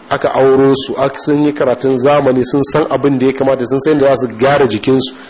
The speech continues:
Kawai shi kenan sai ta kore ki. "Ai malam wallahi ba kishin ake ki ba, ai mu abin da muke ki ta zo ta fitar da kai daga gidanka, mu wallahi." To abin da take ke ba ki rika yi mana, sakarya. Kuma nan aka ce ki ɗau-, kwashi kwanukanki,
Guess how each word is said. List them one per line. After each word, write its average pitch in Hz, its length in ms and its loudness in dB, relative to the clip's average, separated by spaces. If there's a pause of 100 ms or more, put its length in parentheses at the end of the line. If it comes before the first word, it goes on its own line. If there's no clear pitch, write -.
(160)
Kawai 165 160 2
shi 151 100 -2
kenan 135 240 0
sai 147 120 -2
ta 139 100 2
kore 117 340 -4
ki. - 160 -14 (1160)
"Ai 160 120 0
malam 165 420 2
wallahi 165 380 2
ba 156 220 2
kishin 170 520 -2
ake 165 260 2 (100)
ki 170 200 -2
ba, 160 180 2 (460)
ai 156 160 0
mu 170 220 -2
abin 165 220 0
da 156 80 0
muke 175 280 0 (120)
ki 180 140 -2
ta 160 100 -4
zo 170 120 4
ta 170 120 -2
fitar 156 260 -2
da 156 80 0
kai 170 220 -2
daga 151 240 0
gidanka, 165 440 0 (400)
mu 185 200 2
wallahi." 170 380 4 (100)
To 208 120 2
abin 226 260 2
da 220 60 2
take 208 280 2
ke 208 120 2
ba 226 140 4
ki 196 100 2
rika 185 160 2
yi 160 120 4
mana, 123 200 0 (180)
sakarya. 151 400 0 (2500)
Kuma 262 180 2
nan 202 180 2
aka 180 180 0
ce 170 140 0
ki - 140 -4
ɗau-, 131 200 -6
kwashi 135 260 0
kwanukanki, 165 600 0